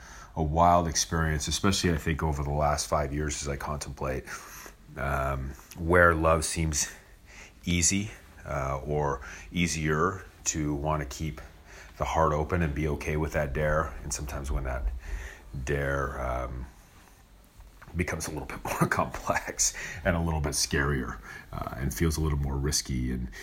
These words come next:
uh, feels like on the other end there could be, uh, severity of pain. But,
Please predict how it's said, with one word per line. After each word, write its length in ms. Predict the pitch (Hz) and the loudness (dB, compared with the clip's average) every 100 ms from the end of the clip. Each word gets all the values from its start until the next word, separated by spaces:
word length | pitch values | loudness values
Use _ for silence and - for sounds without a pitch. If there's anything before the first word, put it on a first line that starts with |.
| - - - | -14 -10 -10
uh, 360 | - - - | -8 -10 -10
feels 300 | - - 69 | -4 0 0
like 140 | 76 69 | 0 -2
on 100 | 67 | 0
the 120 | 73 | 2
other 260 | 71 69 | 2 0
end 280 | 69 67 65 - - | 0 0 -2 -6 -8
there 140 | 71 67 | -6 -4
could 180 | - 65 | -4 -2
be, 340 | 67 65 64 - - - - - - | 0 0 -4 -10 -18 -18 -18 -18 -12
uh, 140 | - - - - - | -12 -12 -16 -14 -8
severity 680 | - - 78 69 69 67 65 | -2 0 0 0 0 0 -2
of 120 | 62 | -4
pain. 420 | - 71 65 64 62 | -4 -2 -2 -2 -4
But, 180 | 62 | -6